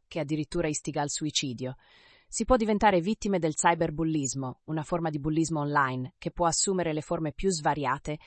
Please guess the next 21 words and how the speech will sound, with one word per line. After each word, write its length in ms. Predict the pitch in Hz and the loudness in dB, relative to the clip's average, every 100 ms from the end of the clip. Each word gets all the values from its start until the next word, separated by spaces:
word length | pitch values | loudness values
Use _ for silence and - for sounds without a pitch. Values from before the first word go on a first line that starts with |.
| - - | -20 -12
di 200 | 156 185 | -2 0
una 160 | 175 | 2
persecuzione 760 | - 175 - - 175 - 165 247 | 2 0 -2 -4 -2 0 0 0
che 100 | 180 | -4
si 140 | - | -4
protrae 380 | - 156 151 151 | -4 0 2 2
nel 180 | 143 - | 0 -6
tempo. 460 | 113 110 123 127 _ | -8 -8 -10 -12 _
Si 180 | - 214 | -6 -4
sviluppa 420 | 170 196 220 208 | 0 0 2 4
in 80 | 180 | 4
maniera 320 | 170 180 175 | 4 4 4
subdola, 640 | 160 170 143 131 120 110 117 | 2 0 -4 -2 -2 -4 -8
diffondendo 640 | - 151 156 151 170 175 151 | -12 -6 -2 2 4 4 2
notizie 600 | 143 - 185 - - 147 | 0 -4 -6 -4 -2 0
e 20 | |
informazioni 720 | 139 - 147 151 - 185 175 | -2 -4 -4 0 0 2 2
anche 280 | 156 180 165 | 0 0 -2
private 560 | - 156 143 147 - 139 | 0 0 4 2 2 -4
e 80 | |
intime, 500 | 135 131 - 120 175 | -2 -4 -6 -10 -12